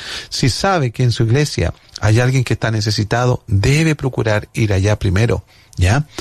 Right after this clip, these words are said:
Luego también, si le alcanza, ayudar a los que quizás no están en las esferas de la fe todavía, como un testimonio para también llevarles a Cristo.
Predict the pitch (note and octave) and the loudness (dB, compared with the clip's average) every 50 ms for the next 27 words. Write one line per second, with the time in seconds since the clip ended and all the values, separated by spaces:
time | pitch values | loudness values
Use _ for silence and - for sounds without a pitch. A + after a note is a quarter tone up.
0 | - - - - - C3 C3+ D#3+ D#3+ F3+ F3+ - C#3 A#2+ A#2+ A#2 C3 E3+ F#3+ D3+ | -12 -12 -8 -2 0 2 2 2 2 0 -2 -2 -2 -2 -2 0 0 0 0 0
1 | A2 G2 - G2 E2+ F#2 F#2 - - E3+ F#3+ G3 - - - E2 - - - - | -2 -4 -2 -2 0 0 0 0 0 0 0 0 -2 -2 -4 -4 -4 -6 -12 -18
2 | - - - - - G2+ G2+ G2 G2 A2+ C3 C#3 B2 G2 - _ - - - - | -18 -14 -6 -2 0 2 4 4 4 4 2 0 -2 -4 -8 _ -20 -20 -20 -20
3 | - - - A2 G#2 G2 - - - G2+ F#2+ F#2 - - - - - - - - | -10 -4 0 0 0 0 0 0 0 2 2 0 -2 -6 -12 -20 -20 -18 -8 -4
4 | - F#2+ - - A2+ A2+ G#2+ - - - - - - - - _ _ _ - - | -4 -2 0 0 2 0 0 -2 -4 -12 -18 -20 -20 -20 -20 _ _ _ -20 -20
5 | - - - - - G#2+ A2+ A#2 G#2+ - - C#3 C3 C3 B2 G#2+ G2+ F#2 - - | -20 -20 -8 -2 0 2 2 2 2 0 0 0 0 0 0 0 0 -2 -2 -2
6 | A2+ G#2 G#2+ G2 F#2 - G2 F2 F2 F2 - B2+ B2 A#2 - - G2 F2+ F2+ G2 | -2 0 0 0 0 0 0 0 0 0 0 -2 -2 -2 0 0 0 0 2 2
7 | A#2+ D3+ D3+ A2+ - - - B2+ D3 D3+ C#3 - F3 D3+ - F3+ E3+ G3 C#4+ C#4 | 2 2 2 0 -2 -2 -2 -2 0 0 0 0 -2 -4 -2 -2 0 0 0 0
8 | F#3+ C3+ G#2+ - - - - - - - - B2+ B2 A#2+ G#2 - A2 G2+ G2+ A2+ | 0 -2 -2 -4 -8 -12 -12 -12 -8 -4 -2 0 0 0 0 0 2 2 4 4
9 | B2+ B2 G#2 G2+ F#2+ G2 G2 G2 G2 F#2+ F2+ E2+ - - - - - D#2 - - | 4 4 2 2 2 2 2 2 2 2 0 0 -2 -6 -6 -4 -4 -4 -4 -4
10 | B1 - - - - - - - | -6 -6 -8 -12 -14 -16 -16 -16